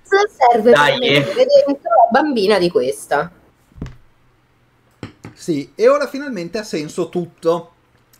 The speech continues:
Speaker 3: tranne una cosa, ma questa è puramente una questione mia che non credo che spiegheranno, ma è, mm, escamotage narrativo. Cioè la questione, aspetta, eh.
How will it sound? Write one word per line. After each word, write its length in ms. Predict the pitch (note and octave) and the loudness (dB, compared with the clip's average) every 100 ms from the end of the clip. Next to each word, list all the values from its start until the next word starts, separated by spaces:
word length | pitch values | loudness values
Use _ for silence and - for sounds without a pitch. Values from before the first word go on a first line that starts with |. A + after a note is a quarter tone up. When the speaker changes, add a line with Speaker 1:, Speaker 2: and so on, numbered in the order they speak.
| _ - | _ -14
Speaker 3:
tranne 280 | F3+ F3 E3+ | -10 -8 -10
una 120 | E3+ | -12
cosa, 360 | D3 C3 C#3 | -12 -12 -12
ma 140 | C3 C3 | -12 -10
questa 240 | E3 D#3+ | -10 -8
è 20 | D3+ | -8
puramente 440 | D3 C#3+ D3+ D#3+ | -8 -10 -10 -12
una 100 | C3+ | -12
questione 300 | C#3+ C3 C#3+ | -14 -14 -10
mia 180 | C#3 C3 | -8 -10
che 240 | B2+ A#2 A2 | -8 -10 -8
non 180 | C3+ C3+ | -10 -10
credo 240 | D3+ D3 | -8 -10
che 100 | C3+ | -12
spiegheranno, 580 | C3 C3 C3 B2 A#2+ A#2 | -12 -10 -8 -8 -8 -10
ma 140 | A#2 | -10
è, 180 | A2+ A2 _ _ _ _ C3+ | -10 -12 _ _ _ _ -16
mm, 460 | B2 A#2+ A#2+ A2+ A#2+ _ _ _ _ _ _ | -12 -10 -10 -12 -14 _ _ _ _ _ _
escamotage 720 | C3+ C3 - D3+ C#3+ D#3 D3 | -16 -14 -10 -8 -4 -2 0
narrativo. 640 | C3+ A#2 A#2+ A2 G2+ G2 - - - D3+ | -2 -8 -8 -10 -10 -12 -14 -20 -20 -8
Cioè 180 | - E3 | -2 -2
la 140 | D3 | -2
questione, 420 | E3 E3 G3+ F3 | -8 -10 -4 -4
aspetta, 380 | C#3+ - B2+ A#2 | -4 -8 -10 -10
eh. 100 | C3+ | -14